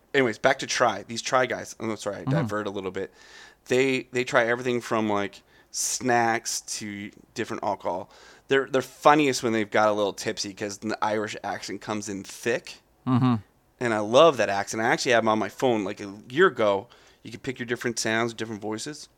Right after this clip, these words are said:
Speaker 2: Mm-hmm.
Speaker 1: I picked an Irish voice. I just, I don't know what it is. I just love 'em. Um, okay, so then we have five from China. That's suspect. You just, I don't know if I trust that. And then, uh, Brazil.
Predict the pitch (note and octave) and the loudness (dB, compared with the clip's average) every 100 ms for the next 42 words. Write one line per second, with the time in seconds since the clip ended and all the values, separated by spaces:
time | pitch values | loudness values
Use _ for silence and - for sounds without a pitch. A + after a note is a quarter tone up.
0 | _ - C3+ D3+ F3 - - A2+ A#2 - | _ -4 2 2 2 -2 -10 -8 -6 -6
1 | G2 F#2+ F#2+ G#2+ - - _ - _ B2 | -8 -8 -10 -10 -14 -18 _ -20 _ -16
2 | G#2 G2 - - _ G#2+ G2+ - _ - | -14 -12 -14 -16 _ -18 -18 -18 _ -16
3 | B2+ D3+ E3 F#3 A3 - - - - F3 | -12 -10 -8 -8 -10 -12 -16 -16 -8 -8
4 | D#3 A#2+ - - - - - - - - | -8 -14 -20 -20 -20 -20 -20 -20 -20 -20
5 | - - - C#3+ C#3+ C#3 C3+ C3 - - | -20 -6 2 6 6 4 2 -2 -12 -12
6 | - C#3 E3 A#2+ - F3 A#2 - _ _ | -2 4 6 6 8 8 8 2 _ _
7 | _ _ _ _ _ _ - _ C3 C3+ | _ _ _ _ _ _ -20 _ 2 4
8 | B2 - A#2 A2 A2 - G#2 G2 F#2 G#2+ | 4 4 2 2 -2 -2 -2 -4 -2 0
9 | A2 - - F2 - D2+ - G2 G2 - | 0 0 -4 -4 -6 -10 -10 -14 -14 -14
10 | - F2+ D#2+ _ F#2+ - F2+ - - - | -12 -10 -12 _ -16 -14 -16 -14 -14 -12
11 | A#2 A2 - - - - D3+ D#3+ D#3+ D#3 | -12 -12 -16 -18 -18 -8 2 4 6 6
12 | D3+ C#3+ C#3 C3 C3 A#2+ A#2+ A#2+ A#2+ C3 | 8 8 10 8 6 2 0 2 4 6
13 | A3+ A3+ | 6 2